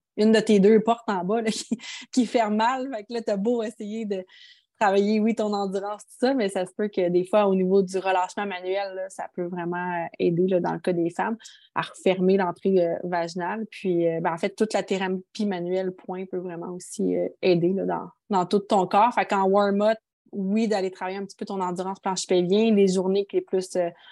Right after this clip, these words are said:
off ou, euh, récupération, tu sais, plus active ou plus relax, aussi d'en faire. Tu sais, si t'es pas capable de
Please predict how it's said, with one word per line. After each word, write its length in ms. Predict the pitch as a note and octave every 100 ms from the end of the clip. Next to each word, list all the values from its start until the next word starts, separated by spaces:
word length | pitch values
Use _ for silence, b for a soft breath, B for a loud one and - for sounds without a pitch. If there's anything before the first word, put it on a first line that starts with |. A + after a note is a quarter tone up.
| B B _
off 360 | G#3 G3+ G3+ - F#3+
ou, 160 | F#3
euh, 200 | F3 F3
récupération, 720 | F3 E3+ - F3 E3+ E3+ F3+
tu 120 | F3+ F3+
sais, 0 |
plus 240 | F#3+ F#3
active 500 | E3 - G3 F#3 F3
ou 80 | E3+
plus 220 | - F#3
relax, 560 | F3 E3+ E3+ F3 - _ _ _ -
aussi 320 | F#3+ - A3
d'en 240 | G3+ F3
faire. 340 | - F3+ G3 G3
Tu 140 | -
sais, 60 | G3
si 60 | -
t'es 100 | G3
pas 140 | G#3+
capable 400 | G#3+ G#3 A#3 G#3+
de 180 | G3